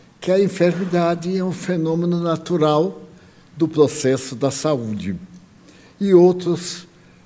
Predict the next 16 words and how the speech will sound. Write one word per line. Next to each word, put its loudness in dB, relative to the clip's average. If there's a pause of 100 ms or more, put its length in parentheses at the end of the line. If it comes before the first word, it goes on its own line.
que -4
gozam 6
de -2
uma -2
excelente -2
saúde -4 (800)
e 0
aplicam 0 (280)
essa 2
saúde -2
no -8
vício, -6 (840)
no -2
alcoolismo, 0 (960)
nas -4
práticas -2